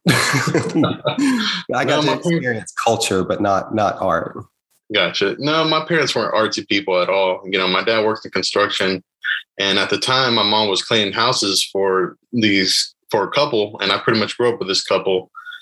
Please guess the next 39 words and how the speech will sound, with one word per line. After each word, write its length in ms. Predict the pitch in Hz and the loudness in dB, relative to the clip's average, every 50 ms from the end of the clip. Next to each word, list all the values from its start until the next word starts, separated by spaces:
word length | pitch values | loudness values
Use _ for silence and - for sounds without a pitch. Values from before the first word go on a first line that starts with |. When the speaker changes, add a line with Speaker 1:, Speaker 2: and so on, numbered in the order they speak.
| _ _ _ _ - | _ _ _ _ -2
Speaker 2:
Um, 500 | 98 98 95 95 95 90 90 87 85 - _ - | 0 0 2 2 2 0 0 -2 -4 -8 _ -2
they're, 220 | 110 110 107 98 | 0 2 2 2
I 100 | 101 104 | 0 0
consider 360 | - - - 110 - - - | -2 -4 -6 -2 -2 -2 0
them 160 | - 107 101 98 | 0 -2 0 0
like 240 | 92 92 180 - | 0 0 0 0
my, 300 | 101 92 92 90 90 87 | 0 0 2 2 2 2
uh, 100 | 90 90 - | 0 0 -2
adopted 480 | 98 92 87 110 101 98 - - 104 | -2 -2 0 0 0 0 0 -2 -2
grandparents. 800 | - 101 95 98 104 107 117 113 117 120 110 - - - - - - _ _ - - _ _ 98 | 0 0 0 0 -2 -2 0 0 0 0 -2 -4 -4 -4 -4 -6 -8 _ _ -20 -20 _ _ 0
Um, 260 | 98 95 95 95 98 | 2 2 2 0 0
they're 140 | 98 107 127 | 0 0 0
no 160 | 131 117 110 | 2 2 2
longer 280 | 110 107 107 101 95 | 2 0 0 0 0
living, 320 | 95 107 110 101 101 95 92 | 0 0 0 0 0 -2 0
but 140 | 95 92 - | -2 0 0
they 140 | 110 107 | 0 -2
did, 440 | 104 - - 127 127 127 123 117 113 - _ _ _ _ _ _ _ _ _ _ | -2 -2 0 0 2 2 0 -2 -4 -10 _ _ _ _ _ _ _ _ _ _
um, 460 | 117 107 101 98 95 92 92 90 87 - _ _ _ _ - - | -2 0 0 0 0 0 -2 -2 -4 -8 _ _ _ _ -6 -2
always 260 | 123 135 135 131 113 | 0 0 2 0 -2
push 300 | - - - 135 120 - | -2 -2 -2 -2 0 0
me 80 | 123 113 | -2 0
to 160 | 110 117 101 | 0 0 0
do 380 | 110 113 110 107 107 101 95 - | 0 2 2 2 0 -2 -4 -2
artwork, 440 | - 117 113 - 85 92 90 92 90 - - | 0 0 0 0 0 0 0 -2 -2 -4 -4
and 160 | 104 101 98 | -2 0 2
they 60 | 98 98 | 2 2
also 340 | 101 110 110 - 113 98 | 2 2 2 0 0 -2
paid 320 | 92 - - 107 101 104 101 | -2 -2 0 0 0 0 -2
for, 500 | - - 104 98 98 95 95 92 90 - | -4 -2 0 0 2 2 2 2 0 0
I 60 | 90 87 | -2 -2
think 160 | - 139 135 | -2 -2 0
it 40 | 135 | 0
was 100 | 120 107 | 0 0
a 40 | 101 | 0
summer 300 | - - - 117 110 95 | 0 0 2 0 0 -2
course 360 | - - - 98 95 92 - | -2 -2 0 0 0 0 0
at 200 | 101 95 90 - | 0 0 -2 0
the, 420 | - 95 92 95 92 92 92 90 | 0 0 2 2 0 0 -2 -6